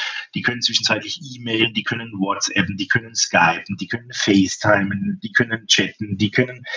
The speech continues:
mit dem Rechner am, im Büro und unterwegs umgehen. Aber sie haben sich überhaupt nicht wirklich verbessert. Das sind jetzt keine Helden der Kommunikation geworden, sondern sie kommunizieren einfach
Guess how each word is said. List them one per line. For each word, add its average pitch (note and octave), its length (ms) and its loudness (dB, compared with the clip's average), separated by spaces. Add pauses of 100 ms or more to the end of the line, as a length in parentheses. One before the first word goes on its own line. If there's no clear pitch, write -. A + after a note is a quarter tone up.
(340)
mit A#2+ 300 0
dem A#2+ 120 4
Rechner A#2 680 4 (240)
am, B2 320 0
im A#2+ 200 4
Büro G#2+ 560 2
und D3+ 340 2
unterwegs A2+ 500 4
umgehen. G#2+ 500 -2
Aber A2+ 160 4
sie A2+ 160 0
haben A2+ 120 -2
sich - 280 -4 (180)
überhaupt D3 880 2
nicht C3+ 240 -10
wirklich A#2 500 -8 (540)
verbessert. - 800 2 (100)
Das A2 100 0
sind A2 80 0
jetzt G#2+ 140 0
keine A2+ 220 2
Helden A2+ 480 6
der C3+ 120 6
Kommunikation B2+ 680 -6
geworden, G#2+ 480 -8
sondern G#2+ 600 -4 (400)
sie - 160 0
kommunizieren C3+ 920 0
einfach C3 680 2